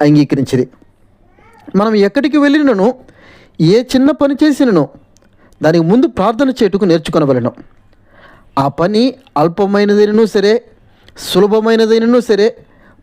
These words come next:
ప్రార్థనతోనే మొదలు పెట్టవలెను. ప్రార్థించే సమయము వ్యర్థమని మనము ఎన్నటికీ తలంచకూడదు. ప్రార్థించడం ద్వారా గొప్ప మేలును పొందుదాము. ఇల్లు ఊడ్చుటకు ముందు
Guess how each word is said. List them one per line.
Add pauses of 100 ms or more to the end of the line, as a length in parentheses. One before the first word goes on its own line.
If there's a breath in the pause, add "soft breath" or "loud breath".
ప్రార్థనతోనే
మొదలు
పెట్టవలెను. (960 soft breath)
ప్రార్థించే
సమయము
వ్యర్థమని
మనము (300 soft breath)
ఎన్నటికీ
తలంచకూడదు. (1000 soft breath)
ప్రార్థించడం
ద్వారా
గొప్ప
మేలును
పొందుదాము. (840 soft breath)
ఇల్లు
ఊడ్చుటకు
ముందు